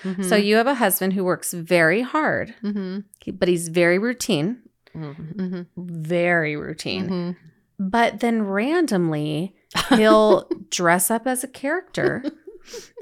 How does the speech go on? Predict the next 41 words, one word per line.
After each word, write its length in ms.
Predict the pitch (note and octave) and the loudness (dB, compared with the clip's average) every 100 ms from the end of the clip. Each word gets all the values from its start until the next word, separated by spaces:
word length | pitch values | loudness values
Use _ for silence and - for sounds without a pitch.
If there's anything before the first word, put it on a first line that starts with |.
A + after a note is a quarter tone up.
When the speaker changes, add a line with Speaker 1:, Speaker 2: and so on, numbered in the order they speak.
| - | -4
Speaker 2:
and 460 | G#3+ A3 A3+ A3 A3 | 2 4 4 2 0
he's 380 | A3 - A#3+ A3+ | -2 -2 -2 -2
a 60 | |
different 500 | G3 A3 A3 B3+ - | -4 -4 -4 -4 -6
person. 520 | - B3+ D4 - C#3+ C#4+ - - | -8 -6 -4 -6 -2 0 -2 0
He's 360 | G#3+ G#3 F3 | 2 2 2
a 60 | E3+ | 0
different 340 | B3+ - G#2 | -2 -2 -2
name, 520 | F3 A#3 B3+ B3+ B3+ - - | 0 0 0 0 -4 -8 -6
sometimes 380 | A#3+ A3 B3+ A3 | -2 0 0 0
Bob, 380 | E3 D3+ E3+ | 0 0 0
but 220 | F#3+ F#3+ - G#4+ A4 | 0 0 -2 -8 -4
he 60 | F#4+ | 0
has 100 | G#3+ - | 0 2
all 120 | F3+ | 2
these 160 | A3 A#3 | 2 -2
different 260 | A#3 A3+ | -6 -4
names 400 | - C4 B3+ G3 - | -2 0 0 -2 -2
and 200 | G#3+ G#3+ G3+ | 2 2 2
Speaker 1:
Mm-hmm. 60 | |
Speaker 2:
he 300 | G3+ G#3+ A3 | 0 0 0
just 800 | G#3 - G3 E3+ D#3+ - - - - _ _ | -4 -4 0 2 2 -2 -8 -10 -18 _ _
Speaker 1:
Loves 280 | F3 F3+ F#3 | -2 -2 -2
it. 220 | E3+ E3+ | -4 -2
Speaker 2:
like, 200 | - F#3 | -2 0
you 100 | G#3+ | 0
don't 220 | G#3 A3 A3+ | 4 4 4
even 200 | G#3 F#3+ | 2 4
know 160 | F3+ | 2
who 180 | F#3 F#3 | 2 -2
he 160 | F3 D#3+ | 0 0
is. 180 | F3 C#4 - | 2 2 4
Speaker 1:
Yeah. 340 | D#4+ - F4 - | 4 4 2 2
<laughs> 60 | - - F4+ - G#4 - | -2 0 -6 -6 -14 -10
Speaker 2:
Uh, 100 | - - F4+ - - | -10 -8 -10 -10 -14
can, 280 | - B3+ B3 - | -4 -2 -2 -6
where 480 | A#3 A3+ - A#3+ A#3+ | -10 -10 -4 0 2
did 140 | C4+ | 2
that 180 | D4 C#4+ | 0 0
come 240 | - A3 G3+ | -2 -6 -2
from? 540 | G3+ F#3+ F#3+ F#3+ | 0 0 0 -2